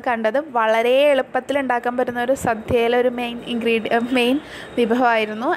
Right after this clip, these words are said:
And ഇതൊരു കുറച്ചേ ഉണ്ടാവുള്ളൂ നമ്മുടെ ഇലയിലൊക്കെ. വളരെ ടേസ്റ്റി ആയിട്ടുള്ളൊരു ഡിഷാണ്. ഇതെല്ലാവരും വീട്ടിൽ ട്രൈ ചെയ്ത് നോക്കാൻ മറക്കരുത്. And നിങ്ങൾക്ക് ഈ ഡിഷ് ഇഷ്ടപ്പെട്ടെങ്കിൽ നിങ്ങളുടെ ഫ്രണ്ട്സിനും ഫാമിലിക്കും കൂടി ഒന്ന് ഷെയർ ചെയ്ത് കൊടുക്കുക. And നമ്മുടെ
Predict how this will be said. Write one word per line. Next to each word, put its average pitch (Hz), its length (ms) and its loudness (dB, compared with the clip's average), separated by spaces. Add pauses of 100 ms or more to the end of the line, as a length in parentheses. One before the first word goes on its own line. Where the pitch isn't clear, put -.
(140)
And 240 120 -4 (440)
ഇതൊരു 349 240 0
കുറച്ചേ 349 440 0
ഉണ്ടാവുള്ളൂ 254 400 4
നമ്മുടെ 233 220 0 (100)
ഇലയിലൊക്കെ. 208 500 -4
വളരെ 254 280 2 (100)
ടേസ്റ്റി 262 360 -2
ആയിട്ടുള്ളൊരു 226 420 2 (140)
ഡിഷാണ്. 220 480 -2
ഇതെല്ലാവരും 233 500 4
വീട്ടിൽ 247 160 -2 (100)
ട്രൈ 226 140 2 (140)
ചെയ്ത് 247 200 2
നോക്കാൻ 233 300 -2
മറക്കരുത്. 220 520 0 (460)
And 269 140 -2
നിങ്ങൾക്ക് 269 340 2
ഈ - 100 2
ഡിഷ് 277 220 -2
ഇഷ്ടപ്പെട്ടെങ്കിൽ 269 680 0
നിങ്ങളുടെ 247 260 -2
ഫ്രണ്ട്സിനും 269 540 0
ഫാമിലിക്കും 247 480 -2
കൂടി 262 140 2
ഒന്ന് 254 200 -4
ഷെയർ 208 320 0
ചെയ്ത് 226 180 0
കൊടുക്കുക. 214 320 -2 (420)
And 302 140 0
നമ്മുടെ 330 200 0